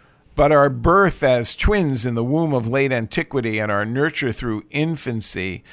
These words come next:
on a single set of sacred tales, to the point of becoming virtual mirrors of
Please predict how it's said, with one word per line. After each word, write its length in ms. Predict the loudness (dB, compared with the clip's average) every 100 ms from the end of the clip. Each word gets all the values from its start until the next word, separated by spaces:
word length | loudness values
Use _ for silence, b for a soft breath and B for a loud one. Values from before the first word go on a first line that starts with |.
| B B
on 160 | -4 -2
a 60 |
single 460 | -2 0 2 2 2
set 280 | 2 2 2
of 80 | 2
sacred 500 | 0 0 -2 -6 -2
tales, 640 | 0 2 2 -2 -10 -14 -18 _ b b b b
to 140 | -4 -2
the 120 | -2
point 400 | 2 4 4 2
of 100 | 0
becoming 420 | 0 0 0 -2
virtual 460 | 2 0 2 0 2
mirrors 680 | 0 2 2 2 0 0
of 200 | 0 0